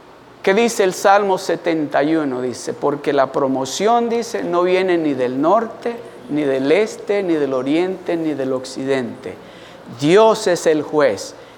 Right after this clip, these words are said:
Él promueve a uno y humilla a otro. Dios lo va a ir promoviendo a usted como promovió a David. A David lo llevó, déjeme decirle, lo llevó directito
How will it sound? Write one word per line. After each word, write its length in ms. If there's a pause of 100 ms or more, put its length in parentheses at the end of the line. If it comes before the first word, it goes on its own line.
(160)
Él 480
promueve 800
a 60
uno 480 (100)
y 180
humilla 600
a 60
otro. 520 (480)
Dios 640
lo 300
va 120
a 60
ir 220
promoviendo 880
a 60
usted 600 (100)
como 320
promovió 640
a 80
David. 480 (640)
A 140
David 400
lo 140
llevó, 340
déjeme 380
decirle, 500
lo 160
llevó 380
directito 1160